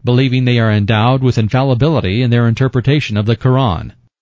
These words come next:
In many ways, this mirrors the way the Pope is venerated in Rome.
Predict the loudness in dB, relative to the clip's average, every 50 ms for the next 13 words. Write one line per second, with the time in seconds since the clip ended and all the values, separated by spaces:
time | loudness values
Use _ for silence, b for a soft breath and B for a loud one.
0 | _ _ _ _ _ -6 -2 0 0 2 2 0 0 0 0 0 0 0 -2 -2
1 | -2 -2 -2 -2 0 0 0 2 2 2 0 0 -2 -2 0 0 2 2 2 2
2 | 2 2 0 0 0 0 -2 -2 -2 -2 -4 -6 -4 -2 -2 -2 0 0 -2 -2
3 | -2 -4 -2 -2 0 0 2 2 2 0 -2 -4 -6 -10